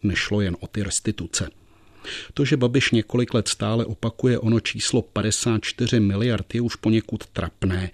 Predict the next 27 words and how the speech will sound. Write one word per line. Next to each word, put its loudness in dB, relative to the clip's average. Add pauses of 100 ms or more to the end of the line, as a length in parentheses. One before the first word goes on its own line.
(320)
Celkem 4
totiž 0
byl 4
majetek, 0
který -4
ze 0
zákona 0
nebylo 0
možné 2
církvím 0
vrátit, -2
a 0
proto -4
za 0
něj 4
stát -4
platil -4
náhradu, 0 (340)
oceněn 4
jen 4
o 0
trochu -2
výše 0
na 0
padesát -2
devět 0
miliard, -2